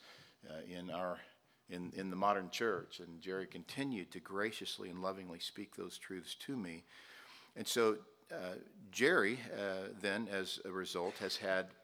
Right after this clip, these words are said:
uh, a great impact on Dave, Dave's life as well. So although Dave and I only met last night,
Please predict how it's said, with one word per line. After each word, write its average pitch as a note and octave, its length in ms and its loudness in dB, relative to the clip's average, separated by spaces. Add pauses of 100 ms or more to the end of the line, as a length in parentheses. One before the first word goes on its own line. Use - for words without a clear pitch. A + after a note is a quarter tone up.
(400)
uh, F2+ 200 -4
a - 20 -4
great F#2 260 0
impact F#2 380 -4
on F2+ 100 -6
Dave, F#2 240 0 (300)
Dave's G2 240 0
life F#2 280 0
as F#2 140 -8
well. A#2 220 4
So G2+ 160 0
although A2+ 180 6
Dave D3+ 300 6
and E3 80 2
I C3+ 100 6
only B2+ 220 2
met A#2 360 4
last G2+ 300 4
night, G#2+ 420 -2